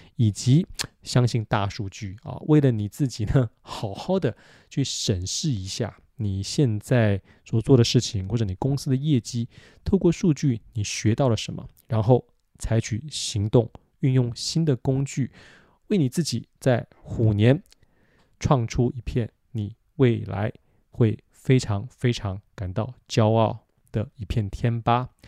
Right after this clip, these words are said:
我是激励达人郑匡宇，希望大家持续关注我的这个 podcast，并且邀请更多朋友来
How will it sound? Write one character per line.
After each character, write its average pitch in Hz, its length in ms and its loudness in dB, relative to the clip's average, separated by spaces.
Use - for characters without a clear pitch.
我 104 80 -2
是 117 200 4
激 127 140 -2
励 131 80 4
达 113 120 2
人 127 120 0
郑 175 200 2
匡 160 300 2
宇， 101 220 0
希 - 140 -4
望 117 100 2
大 107 120 0
家 110 280 -2
持 - 220 -2
续 139 260 2
关 143 240 4
注 135 300 2
我 104 140 2
的 104 280 -2
这 123 180 2
个 117 160 -6
podcast， - 600 -4
并 110 160 -2
且 - 320 -4
邀 117 120 -2
请 98 140 -6
更 120 120 2
多 113 120 4
朋 107 140 0
友 104 160 -2
来 95 400 -2